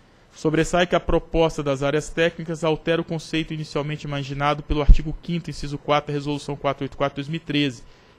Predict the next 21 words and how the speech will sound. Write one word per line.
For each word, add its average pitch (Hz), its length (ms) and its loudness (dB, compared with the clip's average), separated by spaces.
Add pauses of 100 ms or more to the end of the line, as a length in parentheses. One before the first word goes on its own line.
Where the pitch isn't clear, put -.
que 139 80 -4
pretendia 156 480 2
estabelecer 151 580 -2
a - 20 0
definição 151 560 -6
de 156 120 -8
participação 147 680 2
na 156 100 0
geração 143 380 -2
de 143 80 -6
energia 143 300 -4
elétrica 135 320 -2
em - 20 -10
patamar 135 460 -2
relevante 131 760 -4 (1000)
para 143 180 6
a - 20 4
segurança 143 460 -2
do 151 60 -4
ambiente 147 520 -2 (200)
regulado. 131 560 2